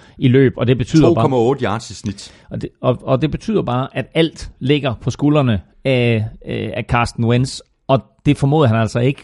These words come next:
Speaker 2: Nej.
Speaker 1: at, at, at gøre noget ved i den her kamp, og han var også under tung pres, og vi må også sige, at det her Cowboys forsvar, selv uden Sean Lee, bare spillede en rigtig, rigtig flot kamp.
Speaker 2: De får heller ikke det, det samme ud af Golden Tate, som, øh, som Cowboys, øh, får ud af Amari Cooper. To for nitten yards, men der er også noget galt,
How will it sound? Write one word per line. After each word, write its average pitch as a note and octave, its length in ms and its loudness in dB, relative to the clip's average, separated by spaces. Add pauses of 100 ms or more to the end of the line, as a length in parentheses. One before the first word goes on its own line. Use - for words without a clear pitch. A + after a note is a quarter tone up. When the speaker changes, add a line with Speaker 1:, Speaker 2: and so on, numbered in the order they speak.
Speaker 2:
Nej. A2+ 160 2
Speaker 1:
at, A2+ 340 0
at, G#2+ 120 -6
at A2+ 80 -4
gøre A#2 140 2
noget B2 140 2
ved D#3 80 0
i E3+ 80 0
den D3+ 160 -4
her B2+ 100 0
kamp, - 360 0
og A2+ 160 0
han B2 160 2
var A#2 60 2
også B2+ 180 0
under B2 120 2
tung - 280 -4
pres, A#2+ 300 0
og A#2 100 -4
vi A2+ 60 -2
må A2 140 0
også B2+ 160 -4
sige, C3 280 -2
at - 120 -8
det B2 100 0
her A#2 180 2
Cowboys C3+ 400 0
forsvar, B2 500 -2
selv C3 260 -2 (100)
uden G#3+ 280 4
Sean B2+ 300 0
Lee, B2 260 2 (300)
bare A#2+ 160 2
spillede B2 340 0
en A2 140 -4
rigtig, A2 360 -8
rigtig G#2 280 -8
flot G#2+ 200 -4
kamp. G2+ 280 -6 (440)
Speaker 2:
De G2+ 60 -6
får G#2 140 2
heller A2+ 100 4
ikke A2 260 0
det, F#2 80 0
det F2+ 80 -8
samme G#2+ 200 0
ud A2 60 0
af F#2+ 100 0
Golden F2+ 260 -4
Tate, G2 260 -4
som, F2 200 -4
øh, D#2 100 -4
som E2 180 -8
Cowboys, F#2 480 -4
øh, D#2+ 160 -4
får F2+ 60 -6
ud F#2 140 -4
af D#2 220 -4 (140)
Amari E2 300 -4
Cooper. G2 360 -6
To B2 260 -6
for G#2 100 -10
nitten F#2+ 340 -6
yards, E2 300 -6 (320)
men F2+ 120 -6
der - 60 -2
er - 40 -4
også A2+ 360 -2
noget A2+ 460 2
galt, B2 420 -4